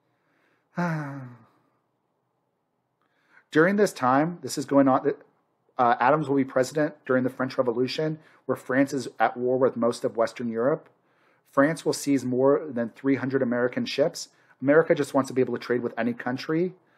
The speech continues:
America is going to send ambassadors to France to get them to stop seizing their ships. The French foreign minister, Talleyrand,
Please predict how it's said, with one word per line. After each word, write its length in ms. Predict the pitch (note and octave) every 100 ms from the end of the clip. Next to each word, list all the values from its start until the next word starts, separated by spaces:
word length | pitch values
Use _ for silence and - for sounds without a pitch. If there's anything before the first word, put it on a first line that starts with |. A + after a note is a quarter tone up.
| _ _ _ -
America 560 | C3+ C#3 E3+ - F#3 D#3+
is 140 | A#2+
going 160 | C#3 C3
to 180 | C3+
send 460 | B2+ - B2+ C#3+ - A#2+
ambassadors 600 | A2 A2 - D#3 D#3 D3+
to 60 |
France 380 | D#3+ D#3+ D#3 E3
to 100 | -
get 140 | - C#3
them 160 | B2
to 160 | A#2+ A#2+
stop 420 | - A#2+ C3 -
seizing 320 | - C3 C3 A#2+
their 100 | A2
ships. 560 | - D#3+ - - - _ _ _ _ _ _ _ _ _ _ _ _ _ _ _ _
The 80 | B2+
French 400 | - D3 E3+ -
foreign 380 | - D3+ C#3+ B2
minister, 520 | C3 C#3 E3+ D3+ -
Talleyrand, 760 | - A#2+ C3+ D#3+ E3 E3 F#3